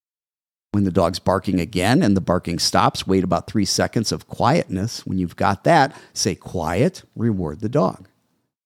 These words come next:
Be consistent. Do that over and over. It's gonna take a while because you're capturing quiet. You're capturing it. You're labeling it. You're rewarding it.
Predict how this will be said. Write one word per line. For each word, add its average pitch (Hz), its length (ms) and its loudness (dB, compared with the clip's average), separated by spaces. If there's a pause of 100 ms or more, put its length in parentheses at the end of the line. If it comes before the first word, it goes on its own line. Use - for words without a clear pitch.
(120)
Be 131 180 4
consistent. 151 760 0
Do 117 140 -2
that 131 180 2
over 127 300 2
and 123 80 2
over. 143 220 2
It's 113 140 -4
gonna 302 180 0
take 277 260 -2
a - 60 2
while 113 300 2
because 147 420 0 (300)
you're 143 180 0
capturing 147 1000 0 (840)
quiet. - 580 0 (680)
You're 92 100 -4
capturing 101 600 0
it. - 240 -20 (680)
You're 98 460 2
labeling 117 680 2
it. - 280 -20 (420)
You're 98 420 0
rewarding 117 680 0
it. - 260 -20